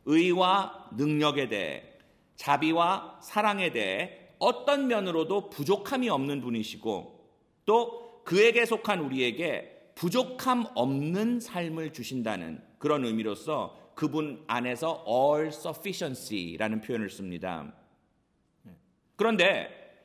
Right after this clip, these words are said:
따져보자면 정말 all sufficient한 곳은, 정말 부족함이 없는 곳은 지금 우리가 있는 세상이 아니라 우리를 구원한 예수님께서 가신 천국이 아니겠습니까?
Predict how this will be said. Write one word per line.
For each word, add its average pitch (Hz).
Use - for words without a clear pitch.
따져보자면 190
정말 247
all 165
sufficient한 220
곳은, 120
정말 220
부족함이 233
없는 131
곳은 113
지금 247
우리가 185
있는 175
세상이 180
아니라 95
우리를 196
구원한 165
예수님께서 156
가신 123
천국이 311
아니겠습니까? 107